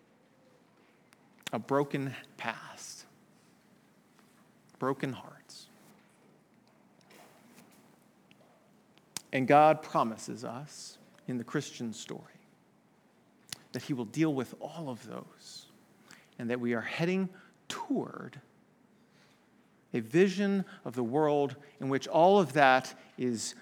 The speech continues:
subject to Christ, who hands that over to God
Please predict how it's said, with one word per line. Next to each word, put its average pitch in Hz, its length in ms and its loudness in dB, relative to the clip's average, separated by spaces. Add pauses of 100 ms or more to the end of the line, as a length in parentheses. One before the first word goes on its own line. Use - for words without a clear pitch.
subject 143 720 2 (200)
to 135 100 -8
Christ, 156 600 2 (160)
who 135 160 -8 (160)
hands 180 400 2
that 135 160 4
over 175 560 6 (240)
to 131 80 -2
God 139 500 4